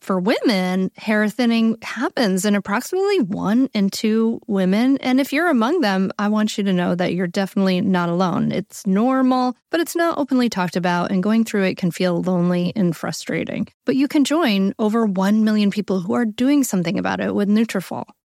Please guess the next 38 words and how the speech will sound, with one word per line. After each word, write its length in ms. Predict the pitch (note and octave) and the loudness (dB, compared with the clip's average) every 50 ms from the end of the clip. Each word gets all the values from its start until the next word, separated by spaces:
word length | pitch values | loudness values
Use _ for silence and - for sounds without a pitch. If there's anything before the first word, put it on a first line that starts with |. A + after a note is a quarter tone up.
| _ _ _ _ - | _ _ _ _ 0
Nutrafol 500 | A3 A#3+ C#4+ - - - D4 C#4 C#4 C4+ - | 0 2 2 0 -2 -2 0 0 0 0 0
is 380 | B3 G#3+ G#3 G3+ G3 G3 F#3 - | 0 0 2 2 0 0 -2 -4
the 140 | F3+ F#3+ F#3 | -2 -2 0
number 480 | F3+ F3 F3+ F#3+ G#3 A#3+ C4 D4 D4 | 0 2 2 2 2 2 2 0 0
one 260 | C4 A#3+ A3+ A3 G#3 | 0 0 2 2 2
dermatologist 760 | G3 G#3 G#3 A3 A#3+ A3+ G#3 G#3 G3 G3 F3+ G#3 G3+ F#3+ - | 2 2 2 2 0 0 0 -2 -2 -2 0 -2 -2 -2 -2
recommended 480 | G3 F#3+ F#3+ G#3+ F#3 F3+ F3+ F3 F3+ F#3+ | -2 -2 0 0 0 0 0 -2 -2 -4
hair 240 | - - A3 A3+ A#3 | -4 -2 -2 0 0
growth 240 | A3+ A#3+ A#3+ A#3 | 0 0 0 -2
supplement, 580 | - - - F3+ F3+ - - F#3+ F#3 F#3 - - | -2 -2 -4 -4 -4 -2 0 0 0 0 0 0
with 160 | A#3 G3+ G#3 - | -2 -2 -2 -2
over 320 | A#3 G#3+ G#3 G#3 A3 G#3+ G#3+ _ - | -2 -2 0 0 0 -2 -2 _ -6
one 460 | A#3 A3 F#3 G3 G3+ G#3 G#3 A#3+ B3+ | -4 -4 -2 0 0 2 2 2 4
million 320 | C4+ C#4+ D4+ D4 D4 C#4+ | 2 2 2 2 2 2
people 320 | C4 C4+ A#3+ A3+ G#3+ G3 G3 | 2 0 0 0 0 0 0
seeing 320 | F#3 - A3 G#3 G#3 G3+ | 0 0 0 2 2 2
thicker, 460 | G3 - - - G3 F#3+ - A#3 A#3+ | 0 -2 -2 -4 -4 -2 0 0 0
stronger, 560 | B3 - - - F#3+ F#3 F#3+ F3+ F#3 F#3 F#3 - | 0 0 -2 -2 0 0 2 2 0 0 -2 -4
faster 380 | G3+ - G3 F#3+ G3 - - B3+ | -6 -4 -2 -2 -2 -2 -2 0
growing 260 | B3+ B3+ C4 C4 B3+ | 0 2 2 2 2
hair 240 | A#3 A#3 G#3+ G#3+ G#3 | 2 2 2 2 0
with 160 | G3+ F#3+ F3+ | 0 0 -2
less 360 | F3+ F3+ F3+ F3+ G#3+ - - | -2 -2 0 -2 -2 -4 -4
shedding, 500 | - - G#3 G3 F#3+ G3 G3 G3 G3+ G3+ _ _ | -4 -2 0 0 2 2 2 2 0 0 _ _
like 360 | - A#3 D4+ G4+ G#4 - - - _ - | -4 -2 -2 -2 -4 -8 -14 -14 _ -2
my 180 | D4 D4+ D#4+ D4+ | 0 0 2 2
honey. 360 | D4+ D#4+ D#4+ F#3+ F3+ F3+ - _ _ _ _ _ _ _ _ _ _ _ _ _ | 2 2 2 2 0 -2 -4 _ _ _ _ _ _ _ _ _ _ _ _ _
Physician 600 | - - A#3+ A3+ - - C4 - - D#4+ D4 C#4+ | -6 -2 -2 0 0 0 -2 0 0 2 0 2
formulated 640 | - - C4+ C4 B3+ B3+ B3+ B3 B3 A#3+ B3 A3+ | 2 2 2 4 4 4 2 2 2 2 2 0
with 240 | G#3+ F#3+ E3+ F3 E3 | 0 -2 -2 -4 -4
drug-free 720 | - G3+ F#3+ F#3 G#3+ A3+ A3+ - - - B3 A#3+ A#3+ - - | -4 -2 0 0 0 -2 -4 -6 -4 -2 0 0 0 0 0
ingredients, 640 | A#3 A3 G3+ F#3+ F#3 F3+ F#3 F#3 F3+ F3+ E3+ - | 0 2 2 0 0 0 0 2 0 0 0 0
Nutrafol 440 | - G#3 A3+ - - B3 - C4 C4 | 0 0 0 0 -2 -2 -2 0 -2
supplements 680 | A#3 - - A3+ G3 - - G#3+ G3+ G3 G3 G3 G3+ - | -2 -2 -2 -4 -2 -2 0 0 2 2 2 0 -2 -4
support 400 | - - F#3+ - - F#3 F#3+ - | -4 -6 -4 -2 -2 -2 -2 -2
healthy 320 | - A3+ A3+ A3 - D4 | -2 -2 -2 -2 -2 -4
hair 160 | A#3+ - B3+ | -2 -2 -2
growth 360 | B3 A3+ A#3 A3+ G#3+ G#3 G#3 | -2 0 0 0 0 0 -2